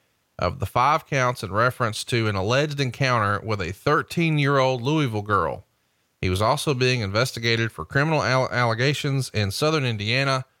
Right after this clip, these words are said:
on what are allegedly similar circumstances. I guess we should mention Jerry is forty-three at this time. He's gonna turn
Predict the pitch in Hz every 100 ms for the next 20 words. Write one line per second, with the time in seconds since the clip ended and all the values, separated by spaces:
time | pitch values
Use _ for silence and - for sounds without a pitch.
0 | _ _ _ - 101 110 117 110 101 90
1 | 131 185 143 113 107 101 104 - - -
2 | 160 156 147 135 - 147 135 110 104 82
3 | 82 69 62 - _ _ _ _ _ _
4 | - 120 147 139 - 110 127 127 104 98
5 | 107 113 135 139 110 - 147 151 117 127
6 | 135 117 101 98 - 107 90 104 113 104
7 | 107 98 123 117 110 104